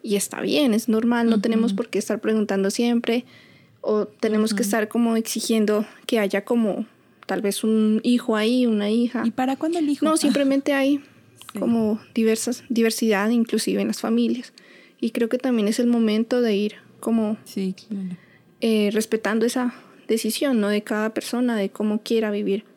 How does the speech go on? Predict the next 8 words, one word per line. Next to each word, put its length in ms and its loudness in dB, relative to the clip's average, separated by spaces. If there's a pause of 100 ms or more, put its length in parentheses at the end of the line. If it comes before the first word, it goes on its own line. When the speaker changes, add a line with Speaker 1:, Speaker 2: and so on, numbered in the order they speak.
Speaker 1:
justamente, 560 0
pues, 160 -4
esa 160 -2
Speaker 2:
Exacto. 60 -4
Speaker 1:
sexualidad. 640 -2 (460)
Speaker 2:
Yo 560 0
debo 300 0
confesar 840 -2